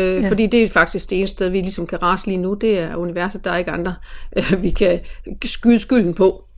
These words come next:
Speaker 1: Nej, det er i hvert fald svært at finde nogen, ikke? Så skal vi finde nogle flagermus.
Speaker 2: Altså, den her, en
Speaker 1: Ja.
Speaker 2: her lille bitte, bitte, øh, mikroorganisme, der er, har, har spredt sig og, og infiltreret hele vores, øh, hele vores klode,
Speaker 1: Ja.
Speaker 2: øh, det er virkelig ikke noget,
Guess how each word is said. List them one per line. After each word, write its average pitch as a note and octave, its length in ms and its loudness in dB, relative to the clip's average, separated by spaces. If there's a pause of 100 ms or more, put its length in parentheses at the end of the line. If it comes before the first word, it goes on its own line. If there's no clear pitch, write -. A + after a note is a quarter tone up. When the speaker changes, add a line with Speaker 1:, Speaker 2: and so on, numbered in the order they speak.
Speaker 1:
Nej, A3+ 220 2
det - 80 -8
er - 20 -4
i G#3+ 40 2
hvert A3 140 2
fald A3 100 -2
svært A3+ 220 4
at E3+ 80 -4
finde A#3+ 200 4
nogen, A3 200 4
ikke? A#3 140 2
Så A3 80 -2
skal A3+ 160 2
vi G3+ 60 2
finde A3+ 140 2
nogle A3+ 120 2
flagermus. G#3 640 2
Speaker 2:
Altså, G3+ 180 4
den B3+ 220 6
her, G#3+ 300 6
en A3+ 240 2
Speaker 1:
Ja. B3+ 60 6
Speaker 2:
her B3+ 80 4
lille A#3+ 300 4
bitte, A#3+ 180 2
bitte, A3 240 2
øh, F3+ 880 0 (120)
mikroorganisme, F#3+ 1120 -2
der F3 140 0
er, F3 340 -2
har, E3+ 340 -4
har F3+ 60 -6
spredt G3 380 0
sig E3 260 -4
og, F3+ 360 -2 (300)
og F#3+ 120 4
infiltreret F#3 600 0
hele F#3+ 260 -2
vores, F3 380 -4
øh, E3+ 340 -4 (300)
hele G#3 120 4
vores F#3 140 0
klode, F#3+ 440 -2 (280)
Speaker 1:
Ja. F#3 140 -2 (160)
Speaker 2:
øh, F3 220 -2 (120)
det G#3 220 2
er E3+ 100 -2 (180)
virkelig G3 480 -4 (240)
ikke G3 240 0
noget, F3+ 260 -4